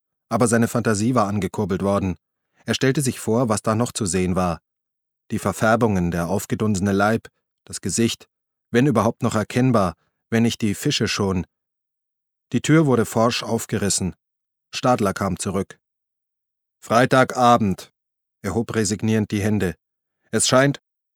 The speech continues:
heute haben alle etwas Besseres vor, als eine Bootsfahrt zu machen. Ich glaube, ein Arzt ist nicht mehr nötig. Darf ich?“ Er nahm Grabbe das Album aus der Hand.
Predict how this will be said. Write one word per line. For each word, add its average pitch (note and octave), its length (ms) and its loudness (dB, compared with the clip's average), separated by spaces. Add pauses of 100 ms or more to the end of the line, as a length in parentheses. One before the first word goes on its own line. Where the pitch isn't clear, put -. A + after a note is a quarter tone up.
heute C#3+ 320 4
haben A#2+ 240 4
alle A#2+ 280 4
etwas A2+ 300 -2
Besseres A#2 440 0
vor, A#2 260 2
als A2 160 -2
eine G2 180 -2
Bootsfahrt G#2+ 560 0
zu A2 80 -2
machen. G2+ 380 0 (560)
Ich G3 140 -6
glaube, A#2+ 440 4 (360)
ein G#2 180 -2
Arzt B2+ 420 2
ist G2 200 -6
nicht A#2 220 -2
mehr A2 120 2
nötig. G2+ 560 -2 (160)
Darf A#2+ 240 0
ich?“ D#3+ 280 0 (580)
Er A#2+ 80 0
nahm C3 220 4
Grabbe A2+ 240 2
das A2+ 180 0
Album A2+ 320 0
aus A#2 140 0
der G2 140 -2
Hand. F2+ 300 -2